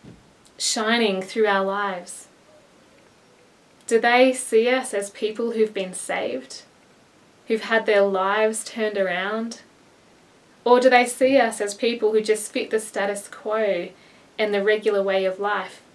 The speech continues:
as everyone else? And we see a couple of verses later in verse six that God, through Isaiah, calls his people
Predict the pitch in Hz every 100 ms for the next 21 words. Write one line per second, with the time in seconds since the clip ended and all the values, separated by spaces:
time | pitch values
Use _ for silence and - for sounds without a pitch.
0 | _ _ _ 208 202 196 196 185 196 202
1 | - - - - _ _ _ _ _ _
2 | _ _ _ _ _ _ _ _ _ -
3 | - - - 233 240 - 269 254 220 220
4 | 247 247 226 220 214 214 214 226 233 202
5 | 196 190 196 - 294 - - - 233 240
6 | 247 - 226 202 196 214 202 196 - 214
7 | 220 220 220 - - 233 196 196